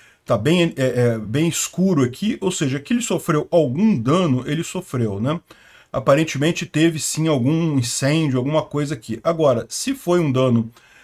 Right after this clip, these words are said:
capaz de tirar ele de operação definitivamente, não dá pra saber por essas imagens, porque ele continua aparentemente inteiro, tá um, tá um pedaço só. Então provavelmente pode ser reparado, né? De qualquer forma, dependendo dos danos,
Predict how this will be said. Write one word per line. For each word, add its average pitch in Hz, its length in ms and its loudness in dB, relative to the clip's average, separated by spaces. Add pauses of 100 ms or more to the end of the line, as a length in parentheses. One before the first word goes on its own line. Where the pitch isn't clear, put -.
(120)
capaz 151 420 4
de 135 100 -4
tirar 147 400 2
ele 147 100 0
de 135 80 0
operação 123 720 0
definitivamente, 135 880 -2
não 156 180 -2
dá 131 140 0
pra 131 180 -10
saber 123 340 -2
por 127 140 -8
essas 127 220 -8
imagens, 139 540 -2 (340)
porque 135 180 -4
ele 151 120 2
continua 160 640 6
aparentemente 147 680 0
inteiro, 135 560 2
tá 131 140 -2
um, 139 80 0
tá 143 220 -10
um 147 100 -6
pedaço 139 480 2
só. 131 380 -6 (500)
Então 135 300 0
provavelmente 147 840 4
pode 143 520 4
ser 143 220 -2
reparado, 131 580 -2
né? 135 120 0
De 190 120 -4
qualquer 214 320 -2
forma, 196 280 2
dependendo 160 520 -2
dos 156 180 -6
danos, 160 320 0